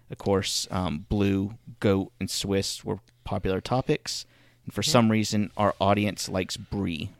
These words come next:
Speaker 2: Ugh,
Speaker 1: And
Speaker 2: s-,
Speaker 1: Christian
Speaker 2: I, I'm
Speaker 1: and I.
Speaker 2: sorry. Automatically, if you like brie, I assume you're white and you have poor taste buds.
Speaker 1: <laughs> Brie,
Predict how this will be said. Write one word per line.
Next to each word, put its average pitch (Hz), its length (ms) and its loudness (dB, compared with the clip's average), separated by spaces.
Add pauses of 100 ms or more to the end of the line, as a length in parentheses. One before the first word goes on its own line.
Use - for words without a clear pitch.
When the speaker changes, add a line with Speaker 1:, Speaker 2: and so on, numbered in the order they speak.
(160)
Speaker 2:
Ugh, 123 160 -2
Speaker 1:
And - 260 -6 (200)
Speaker 2:
s-, - 260 -6
Speaker 1:
Christian - 280 -2
Speaker 2:
I, - 40 -2
I'm - 80 -2
Speaker 1:
and - 20 -4
I. 95 40 -2
Speaker 2:
sorry. 98 340 -6 (1300)
Automatically, 151 640 2
if - 160 -4
you 127 80 -2
like 127 280 -2
brie, 123 360 -2
I 101 120 -2
assume 113 460 2
you're 107 160 -2
white 104 340 -2 (1040)
and 117 300 -4
you 110 120 -4
have 110 220 -6
poor 107 180 -8
taste - 260 -2
buds. - 420 -4
Speaker 1:
<laughs> 320 60 -2 (840)
Brie, 156 180 4